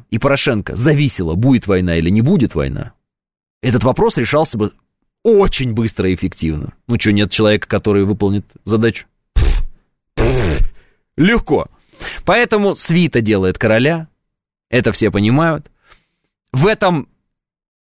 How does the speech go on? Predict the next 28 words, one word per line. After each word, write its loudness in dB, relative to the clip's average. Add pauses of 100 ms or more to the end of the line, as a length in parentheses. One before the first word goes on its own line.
(260)
и 2
проблема, 0 (960)
что, 2
э, 2
этой 0
гидре 0 (160)
не 2
имеет 0
смысла 0
рубить 0
голову 0 (220)
одну. -2 (680)
Там 0
сразу 0
надо -4
всю -6
гидру -2
рубить. -4 (360)
Сразу. -2 (340)
А 2
иначе, 0
ну, 0
отрубил 0
ты 0
одну 0
голову, 2
выросла 0
другая. 0